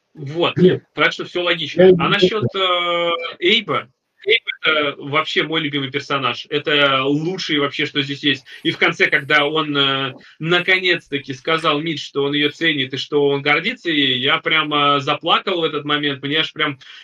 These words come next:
Speaker 1: я что, боже мой, пять сезонов он, это просто, он в-, восхвалял своего сына, который сын гений. А тут бах, тебе оказывается, что Митч-то не хуже, что она тоже может быть на уровне. И я прям, его станов-, он вообще просто, особенно,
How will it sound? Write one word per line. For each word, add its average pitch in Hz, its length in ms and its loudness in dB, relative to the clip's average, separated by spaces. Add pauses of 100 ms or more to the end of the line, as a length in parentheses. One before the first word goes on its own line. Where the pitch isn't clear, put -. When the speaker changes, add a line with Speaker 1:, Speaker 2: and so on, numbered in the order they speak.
Speaker 1:
я 143 160 4
что, 156 160 -4
боже 170 360 2
мой, 170 220 2
пять 190 220 2
сезонов 180 680 2
он, 131 200 -10 (480)
это 175 300 2
просто, 175 480 -2
он 151 160 -4
в-, 156 240 -6
восхвалял 170 500 0
своего 147 280 -2
сына, 214 400 -6
который 143 360 0
сын 139 260 -4
гений. 131 540 -2 (320)
А 165 140 0
тут 185 220 -2
бах, 226 280 4
тебе 156 240 -2
оказывается, 151 540 -2
что 160 160 -10
Митч-то 196 400 -6
не 160 120 -2
хуже, 170 540 -4
что 147 240 -2
она 170 240 0
тоже 175 300 0
может 156 320 -4
быть 139 160 -8
на 151 100 -2
уровне. 160 360 0
И 139 180 0
я 175 160 4
прям, 175 320 0 (240)
его 175 260 2
станов-, 170 320 -2
он 185 180 0
вообще 180 420 0
просто, 160 380 -2
особенно, 196 460 -6